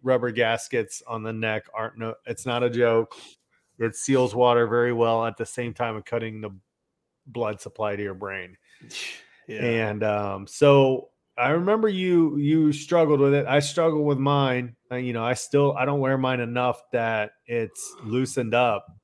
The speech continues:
Speaker 1: So what do you feel? Have you been able to get over that? Have you just gotten used to it? Was there any tricks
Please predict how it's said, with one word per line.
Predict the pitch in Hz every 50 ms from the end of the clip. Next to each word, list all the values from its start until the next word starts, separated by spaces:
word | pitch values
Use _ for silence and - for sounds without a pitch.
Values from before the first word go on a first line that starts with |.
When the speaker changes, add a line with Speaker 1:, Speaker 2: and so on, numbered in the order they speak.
| _ -
Speaker 1:
So | - - - 131 120 117 113 110 107 107 107 104 104 98 - _ _ _ _ _ _ _ _ _ _ _ _ _ _ -
what | 117 123 143 147 143 143 143
do | 139 135
you | 135 131 131 135 135 139 135
feel? | 139 - 131 131 131 131 127 123 123 123 120 120 117 117 113 - -
Have | 117 113 110
you | 113 113 117 123 127 127 127 127
been | 117 113 127 123
able | 120 120 113 120 117
to | - - 117
get | 101 120 113
over | 113 120 127 131 151
that? | 156 160 165 160 143
Have | 120 117 113 107
you | 117 113
just | 104 117 110 - -
gotten | 131 110 101 104
used | 113 131 147 147 147 147
to | - 170 175
it? | 170 151
Was | 135 123 110 104
there | 117 117 117
any | 113 110 107 104
tricks | - - - 139 131 127 - - -